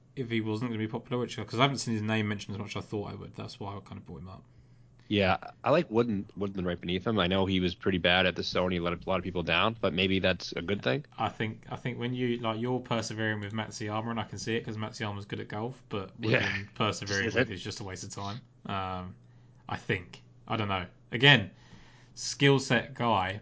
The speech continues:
Speaker 1: but I felt like we were talking about Woodland playing well at Torrey Pines for years, and he never really broke through.
Speaker 2: Right.
Speaker 1: Solid, but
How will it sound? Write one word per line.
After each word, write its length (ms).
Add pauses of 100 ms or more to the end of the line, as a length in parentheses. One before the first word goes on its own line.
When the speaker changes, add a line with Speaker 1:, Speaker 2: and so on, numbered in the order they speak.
(120)
Speaker 1:
but 300 (840)
I 80
felt 260
like 160
we 140
were 80
talking 260
about 140
Woodland 340
playing 220
well 180
at 60
Torrey 240
Pines 260
for 80
years, 300
and 100
he 60
never 180 (140)
really 300
broke 280
through. 280 (720)
Speaker 2:
Right. 280 (180)
Speaker 1:
Solid, 540
but 200